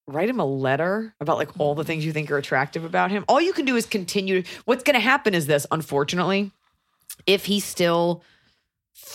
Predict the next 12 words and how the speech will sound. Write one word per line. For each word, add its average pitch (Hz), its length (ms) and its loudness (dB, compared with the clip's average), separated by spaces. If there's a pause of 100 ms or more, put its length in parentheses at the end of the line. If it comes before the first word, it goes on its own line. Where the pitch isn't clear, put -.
(100)
if 220 160 6
he 226 140 -2
keeps - 480 -2
feeling 226 260 0
bad 156 180 4
about 165 160 2
himself 175 320 0
and 165 80 -2
he 165 60 -2
keeps 160 240 -4
feeling 165 180 -2
unsexual, 151 500 -2